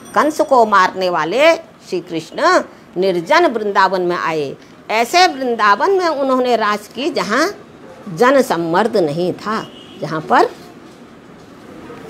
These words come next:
एकांत, निभृत एकांत था। ए, क्योंकि रास जो है, इनकी रास जो है वो योग है, ये तो योगेश्वर हैं। योगेश्वर,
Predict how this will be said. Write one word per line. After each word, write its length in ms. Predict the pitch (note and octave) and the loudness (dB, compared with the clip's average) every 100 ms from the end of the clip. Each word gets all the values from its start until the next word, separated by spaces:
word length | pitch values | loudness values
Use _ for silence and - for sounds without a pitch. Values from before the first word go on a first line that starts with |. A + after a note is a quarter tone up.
| - - - | -18 -8 -2
एकांत, 520 | E3+ G#3 C4 D4 - | 0 2 2 2 0
निभृत 500 | D3+ D#3+ F#3 C#4+ E4 | -2 0 0 0 -4
एकांत 600 | - E3 C#3+ D3 F3+ D#3 | -4 -4 -4 -4 -4 -6
था। 320 | - C#3+ B2+ - - - D#3 | -6 -6 -6 -10 -20 -14 -8
ए, 140 | D#3 - - | -8 -8 -6
क्योंकि 400 | F3+ G#3 B3 B3 - - - - | -2 0 0 -2 -2 -16 -16 -4
रास 480 | F3+ F#3 B3 F#4 F#4+ | 2 4 4 4 2
जो 180 | D#4+ E4 | 2 4
है, 240 | D#4+ D#4 | 4 2
इनकी 300 | D4 C#4+ D4+ | 0 -2 -4
रास 420 | G#3+ F#3 C#4+ D#4 | -4 0 0 0
जो 200 | C4 A#3+ | 0 2
है 160 | A#3+ D4 | 4 2
वो 400 | B3 D#4 A#4 A4+ - - - | 4 4 4 0 -14 -20 -16
योग 440 | G3+ A#3 D4 F#4+ A4 | -4 2 4 4 4
है, 420 | A#3 C#3+ - - - - - - G3 - - | 0 -2 -8 -20 -20 -20 -20 -20 -20 -20 -8
ये 80 | G#3 | -2
तो 120 | A3 | 2
योगेश्वर 640 | C4+ A3+ F#3+ G3+ G3+ E4 F4+ | 4 2 0 -2 -2 2 2
हैं। 320 | E4+ E4 F4+ - - - - | 2 -4 -6 -18 -20 -20 -8
योगेश्वर, 880 | G3+ A3 A#3+ C4 - - F#4 A4 C5 | -2 -2 -2 -4 -6 0 0 2 -2